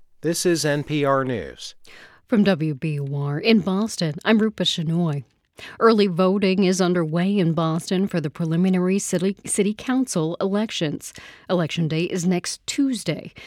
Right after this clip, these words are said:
Speaker 2: W B U R's Walter Rothman stopped by a District five voting location in Hyde Park this weekend, where candidates were making their pitches to voters.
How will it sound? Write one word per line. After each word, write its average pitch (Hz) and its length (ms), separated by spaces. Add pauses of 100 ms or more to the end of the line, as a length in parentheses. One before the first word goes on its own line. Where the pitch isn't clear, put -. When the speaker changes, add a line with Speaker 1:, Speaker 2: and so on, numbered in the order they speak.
(140)
Speaker 2:
W 196 280
B 170 140
U 151 140
R's 151 200
Walter 170 320
Rothman 165 420
stopped 175 300
by 175 160
a 165 120
District 175 460
five 185 440
voting 202 500
location 180 680
in 175 180
Hyde 175 400
Park 247 320
this 170 200
weekend, 170 420 (380)
where 160 120
candidates 247 720
were 175 100
making 185 320
their 151 160
pitches 220 460
to - 100
voters. 185 580